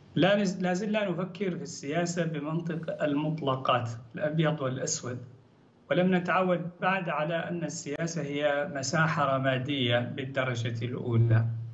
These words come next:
بمعنى أن السياسة مزيج من المبادئ والمصالح، وأنه قل أن تتحقق مصلحة إلا ممتزجة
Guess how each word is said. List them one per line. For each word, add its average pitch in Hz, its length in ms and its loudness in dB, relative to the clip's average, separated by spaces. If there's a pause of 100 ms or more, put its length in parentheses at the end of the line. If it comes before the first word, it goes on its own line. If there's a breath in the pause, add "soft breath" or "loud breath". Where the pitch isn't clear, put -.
(920 loud breath)
بمعنى 196 680 2 (640)
أن 160 200 -6
السياسة 160 840 -2
مزيج 170 440 0
من 160 140 0
المبادئ 147 680 2
والمصالح، 127 960 -2 (720)
وأنه 180 600 6
قل 220 320 2
أن 202 380 2
تتحقق 185 640 -6
مصلحة 180 600 0
إلا 180 360 0
ممتزجة 160 880 0